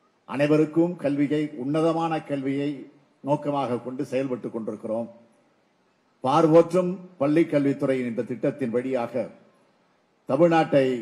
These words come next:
கல்வியில் சிறந்த தமிழ்நாடாக விரைவில் மாற்ற முடியும். பள்ளிக்கும் இல்லத்துக்குமான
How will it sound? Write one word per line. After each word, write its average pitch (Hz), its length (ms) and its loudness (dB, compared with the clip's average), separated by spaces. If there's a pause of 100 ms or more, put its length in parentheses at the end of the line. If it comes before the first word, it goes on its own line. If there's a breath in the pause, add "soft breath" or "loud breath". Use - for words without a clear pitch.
(120)
கல்வியில் 151 480 2
சிறந்த 160 480 2
தமிழ்நாடாக 131 500 -2 (1120)
விரைவில் 156 480 4 (220)
மாற்ற 143 280 -2 (140)
முடியும். 127 340 -2 (1300)
பள்ளிக்கும் 170 580 2
இல்லத்துக்குமான 151 560 0